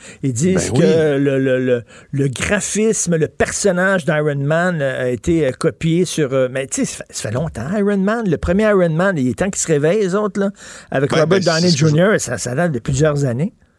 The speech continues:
Speaker 2: Et c'est ce que je me dis, euh, deux frères, euh, montréalais qui partent en guerre, effectivement, contre Marvel. C'est Michael Nguyen qui nous apprend dans, qui nous apprend ça dans le Journal de Montréal. Euh, en fait,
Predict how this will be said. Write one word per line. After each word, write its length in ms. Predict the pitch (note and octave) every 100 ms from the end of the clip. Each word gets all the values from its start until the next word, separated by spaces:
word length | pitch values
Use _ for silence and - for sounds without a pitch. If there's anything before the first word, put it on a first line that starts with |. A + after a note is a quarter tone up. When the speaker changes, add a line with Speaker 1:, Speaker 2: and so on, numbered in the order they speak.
| _ E2 D2+
Speaker 2:
Et 120 | F2+
c'est 160 | G#2 B2
ce 80 | -
que 120 | C3+
je 80 | A#2
me 180 | A#2+ G#2+
dis, 360 | G2 D#3 F3+
euh, 140 | B2 A2
deux 200 | C3 C#3+
frères, 360 | - D3 E3 B2+
euh, 340 | A#2+ A2+ G2
montréalais 560 | G2+ A#2 A2 G#2+ G#2+ C#3+
qui 140 | -
partent 240 | B2+ C3+ C3
en 100 | A2+
guerre, 300 | A2 D3 C#3+ -
effectivement, 480 | B2 D#3+ - B2+ C#3+
contre 360 | C3 A2+ - G#2
Marvel. 400 | A2 G2+ C3+ D#3+
C'est 260 | - B2 A2+
Michael 320 | A2+ B2 B2+ B2
Nguyen 320 | F#2+ G#2 B2 D#3
qui 140 | A2 F#2+
nous 140 | F2
apprend 260 | F#2+ A#2 A#2
dans, 180 | G2 - -
qui 120 | A2
nous 80 | G2+
apprend 200 | G2 G2+
ça 120 | C3
dans 80 | A#2
le 40 |
Journal 320 | G2 G2 A2+
de 60 | G#2+
Montréal. 480 | G2+ F#2 F2+ A#2+ D#3 - - - - G#2
Euh, 160 | A2
en 220 | G2+ A#2 A2+
fait, 220 | D#3